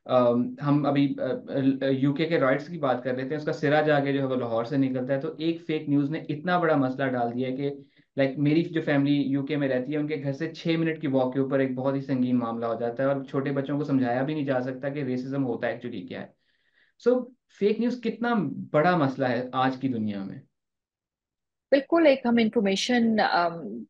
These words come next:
Speaker 2: की जो, अ, उसमें एज में रह रहे हैं, और अभी चूंकि हम बड़ी तेजी से इसके अंदर दाखिल हुए हैं, तो उसके, अ, अपने कायदे बनाने के लिए हमारे पास अभी capacity भी नहीं थी और वक्त भी नहीं था।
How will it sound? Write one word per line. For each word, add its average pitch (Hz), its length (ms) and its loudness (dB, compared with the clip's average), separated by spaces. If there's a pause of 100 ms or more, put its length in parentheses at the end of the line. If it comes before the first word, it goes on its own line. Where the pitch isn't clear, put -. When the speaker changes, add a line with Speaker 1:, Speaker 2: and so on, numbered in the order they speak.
Speaker 2:
की 175 320 2
जो, 185 320 6
अ, 165 600 2
उसमें 180 420 -2 (100)
एज 190 280 10
में 196 80 6
रह 170 140 6
रहे 202 160 2
हैं, 147 180 -6 (400)
और 196 340 2
अभी 240 380 2
चूंकि 226 280 -2
हम 233 180 2
बड़ी 208 220 6
तेजी 202 360 6
से 269 120 -8
इसके 254 160 -4
अंदर 233 200 4
दाखिल 233 340 2
हुए 220 160 2
हैं, 254 100 -2
तो 262 80 0
उसके, 254 400 0 (420)
अ, 180 260 6
अपने 233 260 2
कायदे 196 400 4
बनाने 185 400 0
के 233 140 -6
लिए 233 160 -2
हमारे 196 280 -2
पास 226 360 -6
अभी 208 160 -2
capacity 233 520 0
भी 269 80 0
नहीं 254 180 0
थी 285 120 -8
और 247 140 0
वक्त - 240 -6
भी 190 60 2
नहीं 190 140 -2
था। - 160 -12